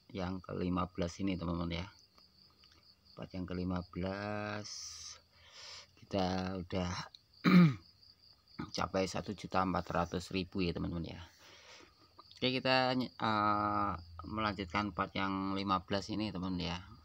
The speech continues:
Kita nyari seratus ribu ya, teman-teman, ya,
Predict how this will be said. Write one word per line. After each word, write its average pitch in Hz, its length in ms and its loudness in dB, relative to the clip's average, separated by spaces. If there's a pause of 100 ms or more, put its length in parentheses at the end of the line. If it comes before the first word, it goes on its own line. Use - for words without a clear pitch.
(280)
Kita 110 560 2
nyari 98 960 -2 (480)
seratus 98 480 -4
ribu 98 400 -2
ya, 85 140 0
teman-teman, 80 560 -4
ya, - 20 -8